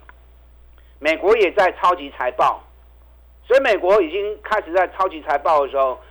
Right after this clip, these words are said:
有一些重量级的公司财报发布出来之后，对于美国股市、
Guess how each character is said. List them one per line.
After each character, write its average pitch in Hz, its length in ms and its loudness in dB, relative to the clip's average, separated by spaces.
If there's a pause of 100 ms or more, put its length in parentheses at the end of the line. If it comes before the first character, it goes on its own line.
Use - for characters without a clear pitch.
(100)
有 156 140 2
一 180 60 0
些 240 120 4
重 220 200 0
量 185 180 2
级 160 100 -10
的 156 80 -2
公 175 280 0
司 170 260 -12 (260)
财 151 120 -2
报 214 160 4
发 180 180 4
布 170 160 -6
出 180 180 -6
来 135 120 2
之 135 100 -4
后， 139 260 0 (200)
对 185 240 4
于 156 200 -10 (280)
美 131 120 -10
国 156 160 0
股 - 200 -10
市、 143 320 -10